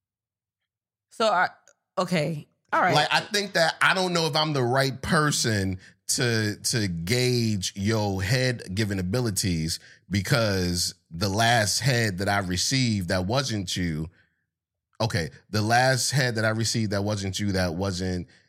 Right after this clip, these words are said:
Speaker 2: in a relate-, okay, this is weird to say. Okay, the last person I was in a relationship with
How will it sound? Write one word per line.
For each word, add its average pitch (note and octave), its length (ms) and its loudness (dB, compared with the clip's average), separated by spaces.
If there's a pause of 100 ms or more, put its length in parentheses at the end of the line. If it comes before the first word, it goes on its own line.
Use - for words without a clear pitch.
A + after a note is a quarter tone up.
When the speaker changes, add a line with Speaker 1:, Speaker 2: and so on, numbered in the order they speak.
(320)
Speaker 2:
in G#2+ 180 0
a G2+ 40 -2
relate-, F#2+ 400 -4 (100)
okay, G#2+ 180 -2
this G2+ 180 -2
is F#2+ 100 -6
weird G#2 240 -2
to E2+ 40 -6
say. G2+ 300 -2 (320)
Okay, G2+ 380 -2 (280)
the G2 160 -2
last D3+ 640 2
person D#3 300 0
I C3+ 80 2
was C3 120 0
in B2+ 60 0
a A#2+ 60 0
relationship A#2 600 -2
with F#2 380 -4